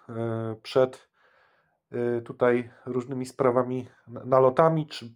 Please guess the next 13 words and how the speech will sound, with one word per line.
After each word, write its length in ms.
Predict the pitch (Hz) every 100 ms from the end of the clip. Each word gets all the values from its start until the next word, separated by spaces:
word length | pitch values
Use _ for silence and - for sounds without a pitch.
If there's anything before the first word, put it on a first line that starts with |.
| -
czy, 300 | - 120 117
czy 220 | 123 120
inwazją 560 | 123 131 139 131 131
tutaj, 500 | 127 131 127 120 120
y, 220 | 117 110 107
wojsk. 480 | 139 160 - - _ _ _ _ _ _
I 360 | - 143 147 139
zawsze 360 | 127 156 175 180
na 100 | 151
wyposażeniu, 960 | 143 151 143 147 143 156 156 151 151 143 - 123 131 131
y, 40 | 127
powiedzmy, 840 | 127 127 135 - 127 131 131 131 _ _ _ - _ _ _ _
piwnicy, 720 | - 143 170 190 - 123 101